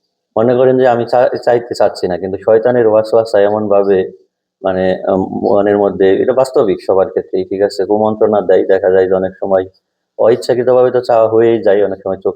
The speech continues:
পড়ে যায়, বা অনেক সময় দেখা যায় যে শয়তানের কুমন্ত্রণায় পড়েও চোখের নজর চলে যায়। তো সবাই যদি এই পর্দার সহিত এবং শালীনতার সহিত আসেন, তাহলে কিন্তু কুমন্ত্রণা থেকে অবশ্যই, আহ, রক্ষা করতে পারে, ঠিক আছে? যারা এই শয়তানের ওয়াসওয়াসা থেকে বাঁচতে চায় তাদের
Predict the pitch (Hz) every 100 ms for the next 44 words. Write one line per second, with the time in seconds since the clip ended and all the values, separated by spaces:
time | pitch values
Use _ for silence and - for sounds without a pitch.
0 | - 95 95 110 107 95 92 - 92 92
1 | 92 92 92 92 - 101 113 107 98 110
2 | 107 107 110 107 104 107 104 95 - _
3 | _ _ _ 95 92 92 92 92 92 92
4 | 87 87 - _ _ _ _ _ - 101
5 | 101 - 113 120 120 113 120 120 120 113
6 | 120 - 107 101 98 101 104 104 107 107
7 | 107 - 95 92 101 95 95 82 85 92
8 | 95 95 95 98 - 107 107 107 107 104
9 | - 95 95 92 87 - 90 - 95 90
10 | 85 _ _ _ _ - 90 92 - 98
11 | - 90 90 95 87 82 - _ _ 95
12 | 98 - 90 90 90 92 92 - _ _
13 | _ _ - 90 87 _ 101 95 98 95
14 | 92 92 101 - 95 - 90 90 92 98
15 | - 85 95 -